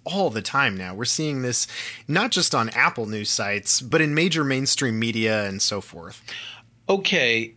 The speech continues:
Speaker 2: in which, this is a tweet from Daniel Feldman, "In which a blogger finds the private key used to sign Hyundai car software updates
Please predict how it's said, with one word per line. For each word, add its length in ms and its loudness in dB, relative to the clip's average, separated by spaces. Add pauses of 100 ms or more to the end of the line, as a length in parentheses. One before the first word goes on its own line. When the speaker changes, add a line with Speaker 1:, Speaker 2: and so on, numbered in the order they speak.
Speaker 2:
in 320 4
which, 500 2
this 320 -2
is 100 2
a 80 4
tweet 280 2
from 160 -4
Daniel 320 0
Feldman, 560 -2
"In 240 2
which 340 0
a 80 2
blogger 480 -2
finds 380 -4
the 40 -10
private 440 -4
key 140 -2
used 340 -2
to 80 -4
sign 320 -2
Hyundai 420 2
car 260 -4
software 500 -2
updates 600 -2